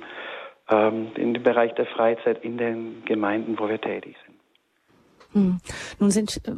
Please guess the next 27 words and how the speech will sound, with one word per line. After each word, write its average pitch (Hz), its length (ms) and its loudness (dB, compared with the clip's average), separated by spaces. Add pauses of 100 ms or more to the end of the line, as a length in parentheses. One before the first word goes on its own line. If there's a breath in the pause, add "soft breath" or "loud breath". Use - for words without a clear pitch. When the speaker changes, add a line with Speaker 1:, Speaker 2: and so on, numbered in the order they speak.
(120)
Speaker 2:
wir 220 220 2
als - 140 0
Gläubige 202 420 4
ja 185 200 2
oft, - 320 -4
ähm, 190 420 2 (160)
in 196 140 2
so 196 100 2
einer 185 120 4
Art - 160 -2
Konsumhaltung. 220 1040 2 (200)
Ähm, 196 240 0
also 185 380 0 (520 loud breath)
man 175 300 2
hat 214 120 0
auch 214 60 0
so - 100 0
ein 214 40 2
bisschen 214 200 2
das 190 120 0
Gefühl, 247 360 4
man 185 180 4
zahlt 180 260 -4
die 196 80 -6
Kirchensteuer 220 800 0
und 190 120 -2
dafür 185 480 0